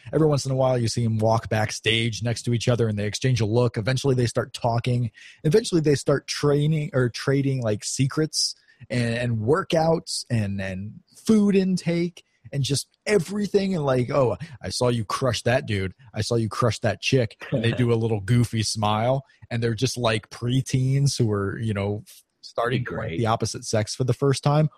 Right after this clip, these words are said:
Speaker 1: Or they could be strictly platonic. I don't know. They could be mentor,
Speaker 2: Yeah.
Speaker 1: you know, Nia Jax could mentor Braun Strowman. Yeah, you know,
Speaker 2: They
Speaker 1: obviously
Speaker 2: one up each other on destroying people.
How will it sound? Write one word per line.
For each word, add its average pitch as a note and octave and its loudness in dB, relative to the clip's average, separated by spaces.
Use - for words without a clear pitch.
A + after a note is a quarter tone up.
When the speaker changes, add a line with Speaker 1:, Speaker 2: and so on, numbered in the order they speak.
Speaker 1:
Or D4+ 4
they E4 0
could A3 -2
be G#3 0
strictly G#3 2
platonic. - 0
I D3 2
don't D3 0
know. D#3 0
They D#3 2
could E3+ 0
be F3+ 2
mentor, D3 2
Speaker 2:
Yeah. E3+ 2
Speaker 1:
you E3 4
know, E3+ 6
Nia D#3 6
Jax D#3+ 4
could D3+ 4
mentor D3+ 4
Braun F#2 0
Strowman. - -6
Yeah, A2+ 2
you A2 0
know, F2 0
Speaker 2:
They - 2
Speaker 1:
obviously D3+ 4
Speaker 2:
one F3 2
up - -6
each D3 -10
other B2+ 4
on A#2+ 2
destroying D3+ 4
people. - -6